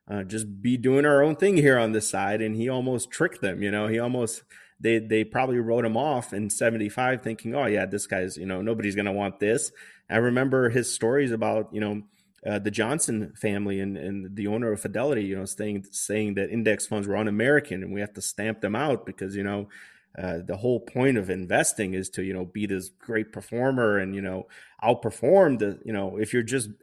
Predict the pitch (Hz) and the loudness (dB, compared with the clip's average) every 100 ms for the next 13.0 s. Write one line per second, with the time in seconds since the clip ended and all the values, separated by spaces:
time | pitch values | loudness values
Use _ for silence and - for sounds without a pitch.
0 | - 127 120 101 165 131 98 107 110 127 | 2 2 4 4 4 4 2 0 -4 -2
1 | 95 98 147 143 - 90 90 104 110 - | -2 0 2 2 -2 -6 -4 -2 -2 2
2 | 117 107 - - - 127 127 202 147 160 | 4 2 -2 -20 0 2 4 4 4 2
3 | - 175 160 127 135 143 120 139 165 113 | 4 4 6 6 6 4 4 4 6 6
4 | 117 113 120 131 120 123 120 - 127 120 | 4 0 -2 0 2 2 2 -2 -2 2
5 | 123 135 127 - - 110 127 135 120 110 | 2 2 0 -6 -2 2 4 4 4 4
6 | - 131 127 120 107 113 107 - 117 113 | 0 0 2 2 0 0 0 0 2 2
7 | 104 - 110 123 - 135 123 110 104 - | 0 -2 -2 0 2 4 4 0 -6 -20
8 | - _ - 104 104 101 101 101 131 127 | -20 _ -6 -2 0 2 0 -2 2 2
9 | 120 113 120 117 110 110 113 110 113 123 | 4 2 2 2 2 2 0 2 2 2
10 | 120 117 110 110 117 107 104 - 117 107 | 0 0 0 0 0 -2 -4 -2 -2 0
11 | 104 131 - 110 123 110 107 170 196 127 | 0 0 0 0 2 2 4 4 4 2
12 | 107 98 101 104 98 101 104 101 101 | 0 0 0 0 -2 -4 -4 -4 -4